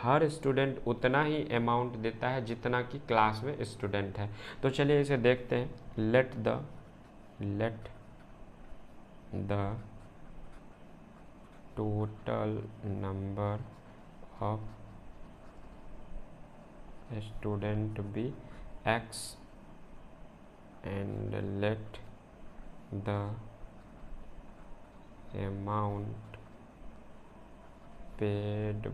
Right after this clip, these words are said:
by each student be X, क्योंकि जितना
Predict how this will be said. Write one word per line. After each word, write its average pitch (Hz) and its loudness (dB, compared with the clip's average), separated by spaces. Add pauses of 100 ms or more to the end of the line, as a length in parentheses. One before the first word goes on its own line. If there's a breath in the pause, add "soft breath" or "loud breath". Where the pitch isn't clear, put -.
(140)
by 98 4 (1800)
each - -2 (2500)
student 104 0 (200)
be 104 0 (360)
X, - -10 (400 loud breath)
क्योंकि 131 4
जितना 135 4